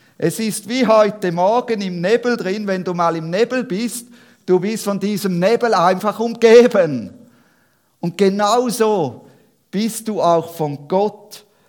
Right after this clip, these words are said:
umgeben. Du bist von Gott umgeben, wenn du zu Hause an deinem Computer sitzt.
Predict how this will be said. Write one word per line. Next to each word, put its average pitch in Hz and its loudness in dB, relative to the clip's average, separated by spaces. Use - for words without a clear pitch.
umgeben. 156 -6
Du 190 -2
bist 240 -6
von 202 -8
Gott 247 0
umgeben, 208 -2
wenn 185 -4
du 180 -8
zu 160 -6
Hause 160 -4
an 185 -8
deinem 170 -2
Computer 202 -10
sitzt. - -20